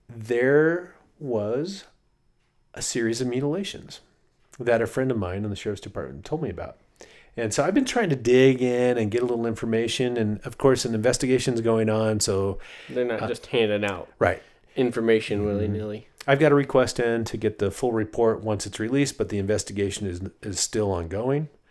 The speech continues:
Speaker 1: Um, but I was able to get online, do a little sleuthing, get the name of the, the owner of the cattle, and I actually talked to him and his wife.
Speaker 2: Oh, cool.
Speaker 1: Yeah.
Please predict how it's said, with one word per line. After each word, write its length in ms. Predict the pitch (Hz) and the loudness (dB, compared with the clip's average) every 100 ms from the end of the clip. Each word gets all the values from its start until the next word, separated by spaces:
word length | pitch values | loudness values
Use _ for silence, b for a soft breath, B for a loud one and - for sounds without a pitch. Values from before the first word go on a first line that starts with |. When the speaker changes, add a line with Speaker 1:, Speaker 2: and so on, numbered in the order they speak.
| b b b b | b b b b
Speaker 1:
Um, 440 | 104 98 92 92 - | -4 -4 -4 -6 -10
but 400 | 120 135 170 190 | 0 4 4 2
I 140 | 107 95 | -2 0
was 420 | 104 110 147 151 | -2 0 -2 -2
able 260 | 123 117 135 | -6 -4 -4
to 140 | 123 | -4
get 160 | 110 107 | -4 -2
online, 480 | 104 101 104 131 127 | -2 -2 -2 -4 -2
do 100 | 107 | -2
a 20 | |
little 260 | 104 107 104 | -2 -2 -2
sleuthing, 480 | - 123 113 135 | -4 -2 -2 0
get 100 | 113 | -2
the 80 | - | -2
name 340 | 107 120 139 127 | -2 2 2 2
of 220 | 120 107 | -2 -2
the, 320 | 101 90 - _ - | -2 -4 -8 _ -14
the 180 | 110 98 - - | -8 -8 -8 -6
owner 280 | 123 123 135 | 0 2 2
of 140 | 113 | 2
the 80 | 110 | -4
cattle, 400 | 110 110 110 110 | -2 0 2 0
and 140 | 123 110 | -4 -2
I 60 | |
actually 320 | 107 101 104 98 | -2 -2 -4 -4
talked 240 | 98 90 | -4 -4
to 80 | 87 | -6
him 160 | 95 | -4
and 80 | 92 | -4
his 120 | 87 | -6
wife. 300 | 82 - - - | -8 -12 -14 -4
Speaker 2:
Oh, 140 | 208 247 | -2 -2
cool. 280 | 208 233 - - | -4 -6 -8 -8
Speaker 1:
Yeah. 180 | 87 | -8